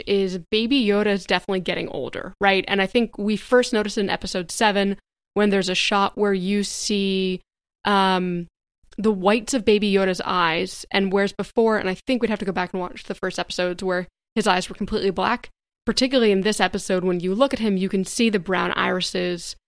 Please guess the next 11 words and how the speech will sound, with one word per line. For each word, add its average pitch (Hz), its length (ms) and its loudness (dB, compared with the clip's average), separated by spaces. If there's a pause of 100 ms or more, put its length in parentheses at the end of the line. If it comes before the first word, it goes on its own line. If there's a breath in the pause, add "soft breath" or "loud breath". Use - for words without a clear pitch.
(280)
and 196 180 0
sort 180 220 -2
of 170 180 -8
the, 180 360 -2
the 180 300 -6
eyes 208 300 4
are 202 40 -2
beginning 190 360 2
to 170 80 -4
fully 185 300 -2 (100)
form. 175 360 -4